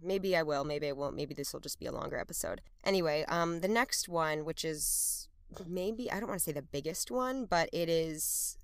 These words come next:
it is, I guess I would say this one is pretty,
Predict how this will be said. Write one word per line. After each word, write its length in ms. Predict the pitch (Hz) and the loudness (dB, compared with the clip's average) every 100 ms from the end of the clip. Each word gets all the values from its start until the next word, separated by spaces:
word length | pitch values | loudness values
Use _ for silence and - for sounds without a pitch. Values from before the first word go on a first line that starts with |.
| - | -10
it 160 | - 196 | -4 0
is, 480 | 202 190 165 - - - - - | 0 0 -2 -4 -6 -12 -20 -4
I 60 | 208 | 0
guess 200 | 226 240 | 2 2
I 60 | |
would 180 | 226 196 | 2 2
say 340 | - 175 165 - | 4 4 0 -6
this 380 | 160 180 196 170 | -2 2 4 2
one 360 | 170 160 156 - | 2 2 0 -2
is 220 | 156 - | -4 -4
pretty, 680 | - 185 175 170 151 147 | -6 -4 -2 -4 -4 -6